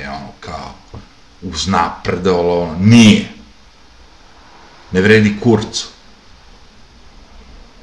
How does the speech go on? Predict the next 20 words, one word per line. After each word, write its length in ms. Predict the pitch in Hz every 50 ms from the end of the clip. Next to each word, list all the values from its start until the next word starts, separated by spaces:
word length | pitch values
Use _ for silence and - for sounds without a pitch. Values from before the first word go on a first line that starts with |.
| - - - - - - - - - - - - - - - - - - - - - - - 202 - - - - - - - - - - - - - - - - -
Kad 200 | - - - 101
neko 260 | 104 110 107 - 120
dođe 300 | 104 107 110 104 101 104
i 40 | 101
kaže, 280 | - 120 107 98 98 - -
„Pi 260 | - 110 104 101 104 -
čajeve, 880 | - 101 98 98 95 95 92 92 92 92 92 90 90 90 90 87 85 85 82 -
detoksiraj 920 | 92 87 - - - - 87 - - - - - - 101 95 95 92 90
se, 460 | 90 - - - - 98 92 87 87 90 90
jedi 320 | 92 92 92 90 92 92
zdravo, 540 | 87 85 - 101 95 90 90 90 90 90 90
ovo, 160 | 87 90 92
ono”, 200 | 95 101 107 127
e, 640 | 160 180 185 180 175 180 180 180 180 180 180 180 -
to 120 | - 160 156
je 140 | 147 139 139
sve 400 | - - - 143 135 127 127 -
kao, 400 | 139 135 135 131 127 120 113 110
znaš, 600 | 117 127 127 123 120 113 104 98 98 - - -
ono, 220 | 104 98 95